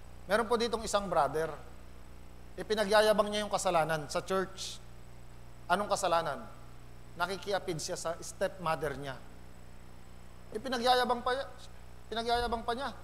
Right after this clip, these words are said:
Nang mabalitaan ni Pablo, anong sabi ni Pablo? Sa, uh, verse five,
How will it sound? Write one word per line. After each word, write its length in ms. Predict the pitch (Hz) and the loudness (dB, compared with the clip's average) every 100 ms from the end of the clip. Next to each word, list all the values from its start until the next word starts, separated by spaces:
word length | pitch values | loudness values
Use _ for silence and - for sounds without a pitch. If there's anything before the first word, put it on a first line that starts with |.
| - - - | -12 -12 -4
Nang 160 | 233 247 | 2 8
mabalitaan 480 | 262 254 254 262 233 | 8 8 8 6 6
ni 80 | |
Pablo, 480 | 233 226 208 240 277 - - - - - - | 8 8 8 6 4 4 -8 -10 -10 -6 0
anong 160 | 214 | 4
sabi 240 | 226 214 214 | 8 8 8
ni 80 | 214 | 8
Pablo? 400 | 214 190 175 139 - - - - - - - - - - - - - - - - | 8 8 4 0 -4 -10 -10 -10 -12 -12 -12 -12 -12 -12 -12 -12 -12 -12 -12 -10
Sa, 240 | - 214 208 | 10 12 12
uh, 320 | 190 196 190 - - - - - - - - - - - - - | 10 2 2 0 -8 -10 -12 -12 -12 -12 -12 -12 -12 -12 -12 6
verse 240 | 190 202 | 8 8
five, 240 | - 147 | 10 8